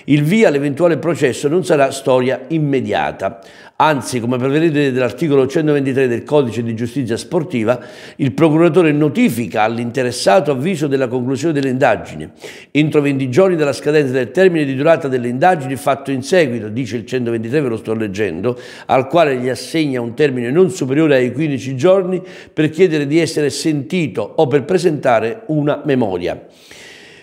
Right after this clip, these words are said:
Poi è venti più quindici, se le parti in causa prenderanno tutto il tempo a disposizione, come ampiamente possibile, significa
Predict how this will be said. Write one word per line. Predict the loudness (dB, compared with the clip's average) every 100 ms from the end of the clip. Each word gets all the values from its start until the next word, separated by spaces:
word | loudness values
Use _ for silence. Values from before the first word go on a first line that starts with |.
| _ _
Poi | 2 4 4 -2 -6
è | -4
venti | -2 -2 -4 -8
più | -8 -8
quindici, | -4 -4 -2 -4 -6 -6
se | 0
le | 2 4
parti | 2 0 -2
in |
causa | 2 4 2 0
prenderanno | -8 -6 0 0 0
tutto | -6 -6
il | -6
tempo | -2 0 0
a |
disposizione, | -4 -4 -4 -4 -2 2 2
come | 2 -2
ampiamente | -2 -2 -2 -2 -2
possibile, | -6 -6 -4 -4 -4
significa | -4 -2 -2 -2 -2 -2